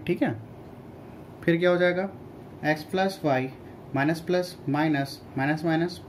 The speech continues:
plus equals to fourteen minus four कितना हो गया? टेन। यहाँ पे क्या हो गया? x और x cancel, तो y plus y क्या हो गया?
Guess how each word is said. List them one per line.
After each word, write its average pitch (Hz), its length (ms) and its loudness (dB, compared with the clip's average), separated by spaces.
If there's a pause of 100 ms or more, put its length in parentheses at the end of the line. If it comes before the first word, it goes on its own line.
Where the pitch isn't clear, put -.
plus 139 320 2 (220)
equals 127 380 -4
to 147 100 -2
fourteen 151 260 2
minus 165 260 2
four 165 160 0
कितना 156 200 -2
हो 156 100 2
गया? 151 120 0 (120)
टेन। 156 260 6 (600)
यहाँ 151 240 6
पे 175 60 2
क्या 170 160 2
हो 151 100 4
गया? 143 200 2
x - 100 -4
और 156 160 4
x - 120 -4 (200)
cancel, 175 420 4
तो 127 160 -4
y 139 140 2 (120)
plus 175 240 0
y 170 180 4
क्या 165 120 2
हो 139 100 2
गया? 135 180 0